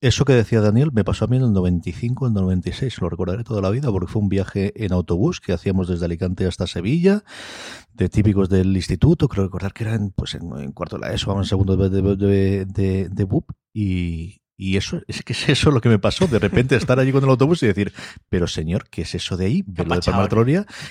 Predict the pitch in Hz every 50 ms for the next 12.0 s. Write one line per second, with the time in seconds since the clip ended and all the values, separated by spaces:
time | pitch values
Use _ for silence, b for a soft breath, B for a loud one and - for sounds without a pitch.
0 | B B 87 87 95 101 156 143 107 98 98 104 107 113 104 - 107 104 101 -
1 | 101 98 101 117 - - - - - 101 - 90 87 85 90 87 80 78 82 85
2 | 85 85 82 87 92 107 156 165 - - 87 85 85 87 90 92 87 - 90 90
3 | 90 92 90 92 90 90 87 104 160 165 - 92 87 - - 92 90 87 85 85
4 | 82 82 87 90 90 85 - - 92 98 113 - 113 156 185 - 95 92 85 76
5 | 73 - - - - 98 90 - 95 - 104 95 92 95 - 98 101 95 95 92
6 | - 101 107 - 147 110 - - 90 90 82 92 85 85 95 95 95 95 87 -
7 | 92 - 98 - 95 104 143 123 95 92 - _ _ - 95 92 92 92 95 90
8 | - 101 92 90 90 98 101 - 135 156 - B B B B B B B B B
9 | 117 95 101 92 92 90 85 95 95 123 131 147 151 160 156 143 - - 131 113
10 | 110 90 107 104 104 101 104 101 95 95 107 107 - 160 143 117 101 90 98 95
11 | 87 90 90 87 92 82 92 95 90 90 90 87 85 - 92 92 92 104 113 147